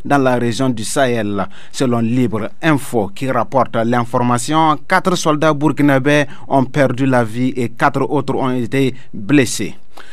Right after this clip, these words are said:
Restons sur la situation sécuritaire suite à l'attaque intervenue ce quatre février à Kain dans le Yatenga.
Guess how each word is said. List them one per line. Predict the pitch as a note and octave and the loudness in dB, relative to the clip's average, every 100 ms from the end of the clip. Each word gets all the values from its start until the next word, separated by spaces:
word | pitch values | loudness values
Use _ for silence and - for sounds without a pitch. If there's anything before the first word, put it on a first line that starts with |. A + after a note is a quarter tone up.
| - - | -10 -2
Restons | A#2+ D#3+ - F3 F3+ F3+ E3 | 2 2 2 2 4 4 2
sur | - D3 | 0 0
la | C#3+ | 2
situation | C3+ - D3 C3+ D3 | 2 2 2 2 0
sécuritaire | C3+ D#3 C#3+ C#3+ A#2 B2+ A#2+ A#2+ | 0 -2 0 0 0 0 0 0
suite | - C3 B2+ | -2 -6 -2
à | B2+ | 0
l'attaque | B2+ B2+ C#3 A#2+ C3 | 2 2 2 0 0
intervenue | B2+ C#3+ C3+ C3+ C#3 C#3 | 0 -2 0 2 2 2
ce | D3 | -2
quatre | C#3 D3 C#3+ C#3 | -2 0 -2 -2
février | D3+ C3+ C#3 D3 | 0 0 2 2
à | B2+ B2 | 4 0
Kain | - - D3+ B2+ | 0 -4 -4 -2
dans | B2 D3 | 0 0
le | C3 A#2+ | 2 0
Yatenga. | C3+ C3 C3 C3 D#3 E3 | 0 0 -2 2 2 2